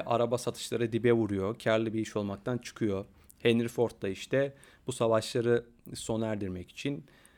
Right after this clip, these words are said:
e, Bitcoin'e benzer bir para sistemi düşünüyor. E, Ford'un bundan yüz yıl önce, e, öngördüğü bu sistem, düşündüğü bu sistem, yani Bitcoin'de olduğu gibi aslında enerjiye dayanıyor tamamen. Bu sistemin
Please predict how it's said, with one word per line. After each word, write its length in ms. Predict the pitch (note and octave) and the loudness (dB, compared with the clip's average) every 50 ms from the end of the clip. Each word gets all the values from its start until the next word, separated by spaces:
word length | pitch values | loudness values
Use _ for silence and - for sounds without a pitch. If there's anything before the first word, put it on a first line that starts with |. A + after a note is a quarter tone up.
| _ _ _ _ _ _ - - | _ _ _ _ _ _ -6 -2
e, 140 | A#2+ A#2+ A2+ | -2 0 0
Bitcoin'e 480 | B2 B2 - - B2+ A#2+ A#2 A2+ G2+ | 0 -2 2 6 6 6 6 6 4
benzer 460 | G#2+ G2+ G2 G2 F#2+ A#2 C3 C3 B2+ A2+ | 2 0 0 0 0 2 2 2 2 2
bir 220 | B2 C3 C3 - - - _ - | 2 2 0 -2 -8 -20 _ -6
para 200 | - A#2+ A#2+ C3+ | -2 0 0 0
sistemi 440 | C3 C#3 C3 - - A2+ G#2+ G#2 F#2+ | -2 -6 -8 -6 -6 -4 -4 -4 -6
düşünüyor. 440 | G2 - - - G2 F#2 F2+ F2 E2+ _ _ _ _ _ _ _ - | -8 -8 -8 -6 -6 -6 -6 -8 -10 _ _ _ _ _ _ _ -20
E, 60 | - - _ _ - | -20 -20 _ _ -4
Ford'un 460 | - B2+ A#2+ A#2+ A#2+ - C#3 C#3+ - - - - C3 | 2 4 4 4 4 0 -4 -4 -4 -8 -14 -12 -6
bundan 480 | B2 A#2 B2 B2+ A#2+ C3+ C3+ C3+ C3 - | -2 0 2 4 4 4 2 2 0 -4
yüz 300 | - B2+ B2 C3 B2 B2 | -6 -4 -4 -4 -4 -2
yıl 100 | B2+ C3 | 0 2
önce, 440 | C3 C3 C3 A#2+ B2+ C3 C3 C3+ C3 - - - | 2 2 2 2 2 0 0 0 -4 -12 -8 -4
e, 160 | B2 B2 A#2+ | 0 0 0
öngördüğü 640 | - - B2+ B2+ C3 B2 B2+ B2 B2 B2 B2 B2+ B2 | 2 2 2 2 4 4 4 4 2 2 0 -2 -2
bu 80 | B2 B2 | -4 -6
sistem, 520 | - - A#2+ - - B2 A#2 A#2 - B2 | -8 -8 -8 -2 0 2 2 0 0 -4
düşündüğü 380 | B2 - - A#2+ A#2 A#2+ B2+ A#2+ | -6 -2 0 0 2 2 2 0
bu 80 | A#2+ | -2
sistem, 400 | - - A2+ - - D3 C3+ - - _ - - - - - _ _ - | -4 -4 -6 -2 -2 -2 -2 -4 -8 _ -20 -20 -20 -20 -20 _ _ -6
yani 120 | A#2+ A2+ | -4 0
Bitcoin'de 520 | B2 B2+ C3 - - C3 B2+ B2+ B2+ B2 C3 | 0 -2 -2 0 0 2 2 2 4 2 4
olduğu 320 | B2+ C3+ C3 B2 C3+ C3+ | 4 4 2 2 0 0
gibi 280 | B2 A#2 A#2 C#3 D#3 - | 0 0 0 0 0 0
aslında 400 | - A2+ - - C3 C3+ D3 - | 0 -4 -4 -2 -2 0 0 0
enerjiye 680 | - B2+ A#2+ B2+ B2+ C3 C3 B2 B2+ C3 C3+ C3 A#2+ | 2 4 4 6 6 4 4 4 4 6 6 6 4
dayanıyor 380 | A2 G2+ G2 F#2+ F#2 F#2 F2+ | 2 0 0 0 -4 -6 -8
tamamen. 540 | F2+ - G#2+ G#2 G2+ G2 F#2+ G#2 B2 D#3 E3+ - - - - - - - - _ _ _ _ - - | -6 -4 -4 -2 -2 -4 -4 -4 -4 -6 -6 -10 -16 -20 -20 -20 -20 -20 -20 _ _ _ _ -14 -8
Bu 180 | B2 B2 C#3+ C#3+ | -4 -2 -2 0
sistemin 560 | C3+ - B2+ B2+ - - B2+ B2+ C#3 C#3 - | -2 -2 -6 -4 0 2 2 2 2 0 -2